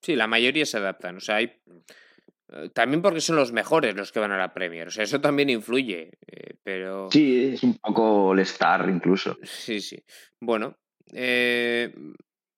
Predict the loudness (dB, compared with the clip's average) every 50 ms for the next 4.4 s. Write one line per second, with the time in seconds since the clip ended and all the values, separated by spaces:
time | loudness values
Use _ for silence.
0 | _ _ _ _ -12 -8 -8 -6 -6 -6 -4 -2 -2 -2 -2 -2 -4 -4 -4 -4
1 | -6 -6 -6 -6 -4 -2 -2 0 0 -2 0 -2 -4 -4 -6 -10 -10 -8 -8 -6
2 | -8 -8 -10 -12 -10 -12 -12 -12 -10 -12 -12 -12 -12 -14 -14 -14 -12 -12 -10 -10
3 | -12 -8 -2 2 4 4 6 6 4 4 4 2 0 -4 -8 -6 -4 -4 -2 -4
4 | -4 0 2 2 2 2 0 -6